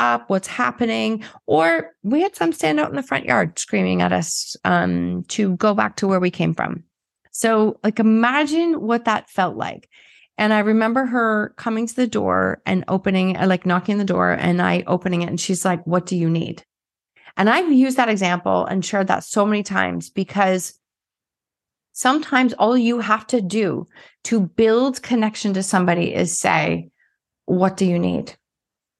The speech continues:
I am here for you. I am holding space." You don't need to give them an answer.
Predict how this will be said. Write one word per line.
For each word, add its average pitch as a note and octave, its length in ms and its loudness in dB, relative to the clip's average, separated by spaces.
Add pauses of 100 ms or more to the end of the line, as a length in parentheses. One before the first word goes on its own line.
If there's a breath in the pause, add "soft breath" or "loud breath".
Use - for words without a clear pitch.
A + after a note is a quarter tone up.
(220)
I F#3 120 -2
am F#3 160 2
here F3 220 2
for - 160 -4
you. A1+ 280 -2 (520)
I F#3 80 2
am F3 140 2
holding E3+ 360 0
space." - 580 -6 (540)
You F#3+ 120 0
don't G#3+ 180 0
need A#3+ 160 2
to B3+ 80 2
give A#3 120 2
them G#3+ 100 4
an F#3+ 60 2
answer. F#3+ 440 -4